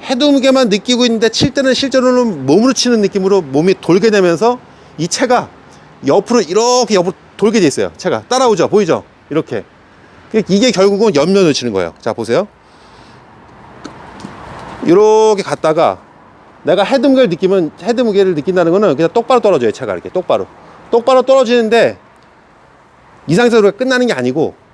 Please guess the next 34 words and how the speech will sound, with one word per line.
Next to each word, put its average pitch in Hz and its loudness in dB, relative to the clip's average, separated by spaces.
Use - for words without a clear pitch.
우리 180 0
몸에서는 165 0
자연히 196 2
우리 170 2
반응 196 -2
보인다는 180 2
게 160 -2
뭐냐면요, 117 -4
거의 143 0
그게 143 0
회전이에요. 214 -2
회전으로 254 2
하는 220 -2
게 208 2
우리 160 0
몸이 135 -2
되게 117 -6
편한 247 -4
거예요. 101 -2
옆으로 190 2
돌렸기 208 0
때문에 165 -2
다시 175 -4
돌게 170 0
돼 196 4
있어요. 113 -2
근데 156 -2
그거를 185 0
힘을 220 0
다 - -4
빼잖아요. 147 -2
헤드 226 -2
무게를 202 2
느끼면은 131 -2